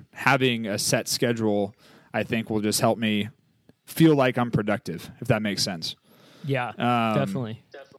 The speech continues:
Speaker 1: and with my procedure last Thursday, I mean, I can't work out at all. Like, I can't do any physical labor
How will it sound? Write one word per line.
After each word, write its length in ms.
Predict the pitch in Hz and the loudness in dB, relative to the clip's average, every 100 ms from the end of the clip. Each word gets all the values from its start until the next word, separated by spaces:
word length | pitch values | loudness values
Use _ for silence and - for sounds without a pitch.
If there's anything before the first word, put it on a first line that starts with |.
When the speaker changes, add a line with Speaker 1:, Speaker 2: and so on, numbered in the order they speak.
| _ - | _ -4
Speaker 1:
and 160 | 131 | 0
with 300 | 127 120 - _ _ | 0 0 -4 _ _
my 140 | 117 | 0
procedure 520 | 107 104 - 139 131 139 | 0 -2 0 0 2 4
last 260 | 135 131 | 4 2
Thursday, 760 | 135 131 120 127 123 123 120 143 - | 2 2 4 4 6 6 4 -2 -4
I 60 | |
mean, 140 | 110 104 | 0 0
I 80 | |
can't 240 | - 135 120 | 2 0 2
work 180 | 110 110 | 0 2
out 180 | 113 104 | 2 2
at 100 | 107 | 0
all. 240 | 98 85 - | 0 -2 -4
Like, 100 | 110 | -2
I 80 | 120 | 0
can't 180 | 131 | 0
do 120 | 113 120 | 2 0
any 100 | 123 | 0
physical 380 | 117 107 104 | -2 -2 -2
labor 400 | 104 104 92 90 | 0 -2 -2 -8